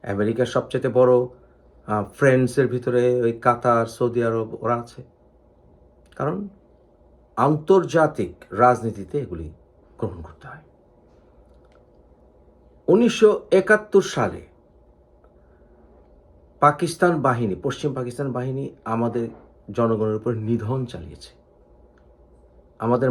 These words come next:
মা বোনদেরকে ধর্ষণ করেছে, হিন্দুদের উপরে জঘন্য নিপীড়ন,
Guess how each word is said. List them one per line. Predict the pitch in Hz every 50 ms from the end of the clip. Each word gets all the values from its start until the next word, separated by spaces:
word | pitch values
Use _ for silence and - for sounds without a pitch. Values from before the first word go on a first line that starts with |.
| 123
মা | 120 123 120 113
বোনদেরকে | 117 117 110 113 113 - 127 123 120 120 127 110 104 104
ধর্ষণ | 117 113 - - - 131 123 101 -
করেছে, | 87 78 - - - - - _ _ _ _ _ _ _ _ _ _ _ _ _ _ _ _ _ _ _ - _ _ _ _ _ _ _ _ _ - 82
হিন্দুদের | 107 120 123 123 123 131 127 131 127 123
উপরে | 120 127 123 120 - - 123
জঘন্য | 120 113 - - 135 143 147 143 143 143 139 135
নিপীড়ন, | 127 123 123 123 113 117 113 113